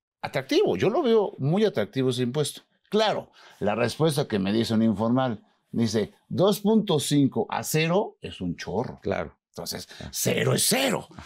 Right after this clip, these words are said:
Speaker 1: Digo,
Speaker 2: Ujú.
Speaker 1: "Bueno, sí, pero ¿dónde está tu capacidad y tu ciudadanía de ser aquí mexicano? Te quejas de la seguridad, te quejas, pero es que cero es cero".
Speaker 2: Claro.
Speaker 1: Entonces, claro, contra el cero no se puede,
Speaker 2: Es que mira, bajo el
Speaker 1: pero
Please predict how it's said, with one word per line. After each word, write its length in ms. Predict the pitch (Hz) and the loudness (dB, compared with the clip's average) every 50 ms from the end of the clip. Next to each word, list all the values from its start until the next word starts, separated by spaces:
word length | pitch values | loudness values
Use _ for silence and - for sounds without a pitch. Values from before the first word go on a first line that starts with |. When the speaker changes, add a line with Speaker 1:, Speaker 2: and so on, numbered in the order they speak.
| - - - - - | -20 -20 -20 -4 -2
Speaker 1:
Digo, 160 | 147 165 180 | 0 2 2
Speaker 2:
Ujú. 60 | 180 165 | 2 2
Speaker 1:
"Bueno, 280 | 233 262 240 175 127 - | 2 2 2 0 0 0
sí, 240 | - - 220 214 | -2 0 -2 -2
pero 180 | 160 147 131 117 | 0 0 0 0
¿dónde 200 | 117 143 190 208 | 2 2 2 0
está 280 | 190 - - 160 156 156 | 0 0 -2 -4 -2 -2
tu 160 | - 156 160 | -2 -4 -2
capacidad 720 | - - - - - 101 98 - - 107 101 98 110 113 135 | -6 -6 -6 -6 -10 -10 -8 -8 -8 -6 -4 -2 0 0 0
y 120 | 139 147 | 0 -2
tu 240 | - - 123 120 120 | -4 -2 -4 -4 -4
ciudadanía 680 | - - 107 101 101 101 101 101 101 104 113 120 127 | -2 -2 -2 0 0 0 0 0 0 0 0 0 0
de 140 | 127 120 101 | 0 0 -2
ser 220 | - - 117 113 113 | -2 -2 -2 -2 -2
aquí 240 | 104 - - 107 | -2 -4 -6 -4
mexicano? 580 | 101 104 98 - 95 87 - 120 113 104 73 76 | -4 -4 -4 -6 -8 -8 -6 -4 -4 -4 -6 -6
Te 140 | - 85 78 | -8 -10 -10
quejas 320 | - - 92 92 110 120 120 | -8 -10 -8 -4 -4 -2 -2
de 80 | 127 | -2
la 100 | 101 80 | -4 -4
seguridad, 360 | 76 - 73 69 80 95 101 | -8 -10 -10 -10 -8 -8 -8
te 80 | 82 85 | -8 -8
quejas, 180 | 98 98 - - - - _ _ _ _ | -10 -10 -10 -14 -20 -20 _ _ _ _
pero 360 | _ 87 90 90 87 - - _ | _ -4 -4 -4 -4 -6 -10 _
es 140 | - - - | -16 -16 -14
que 100 | - - | -10 -10
cero 300 | - - - 71 67 69 | -8 -8 -8 -10 -12 -10
es 80 | - - | -10 -10
cero". 300 | 107 - - 139 - - - _ _ _ _ _ _ _ | -8 -8 -10 -10 -10 -14 -20 _ _ _ _ _ _ _
Speaker 2:
Claro. 340 | - - 50 50 80 78 - - | -12 -12 -10 -10 -12 -14 -14 -12
Speaker 1:
Entonces, 480 | - 92 - 107 110 117 120 117 107 - - - - - - | -12 -8 -4 -2 0 0 0 0 -2 -4 -10 -18 -18 -20 -8
claro, 360 | - 143 156 170 185 185 147 - | -2 0 0 2 2 2 0 0
contra 300 | - 104 101 98 95 92 | 2 0 0 0 0 -4
el 80 | 95 - | -4 -2
cero 300 | - 123 143 175 170 131 | 0 0 2 2 2 4
no 180 | 117 120 117 | 2 2 2
se 140 | 113 104 90 | 0 -4 -8
puede, 300 | - - - 120 - 151 | -6 -2 0 2 2 2
Speaker 2:
Es 60 | 135 | 2
que 120 | 104 139 123 | 0 0 0
mira, 200 | 123 123 117 113 | 2 0 0 0
bajo 160 | 117 110 117 | 2 2 2
el 60 | - | 2
Speaker 1:
pero 40 | 98 | 2